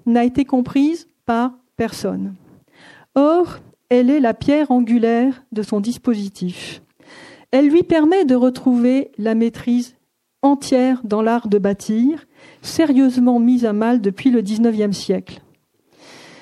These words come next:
Du fait qu'il obtient des coûts de réalisation beaucoup plus bas que prévu, il acquiert une liberté de manœuvre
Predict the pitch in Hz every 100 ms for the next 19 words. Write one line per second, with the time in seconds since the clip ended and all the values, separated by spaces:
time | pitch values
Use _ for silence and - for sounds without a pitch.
0 | _ 220 285 - 381 - 262 233 233 -
1 | 330 240 226 - 302 214 208 247 233 233
2 | 208 196 - 262 247 202 285 - 294 -
3 | 247 196 240 269 - 220 - 208 180 180
4 | 180 - - _ _ _ - - 233 294
5 | 320 370 359 262 240 240 240 240 - 247
6 | 208 202 208 214 233 285 -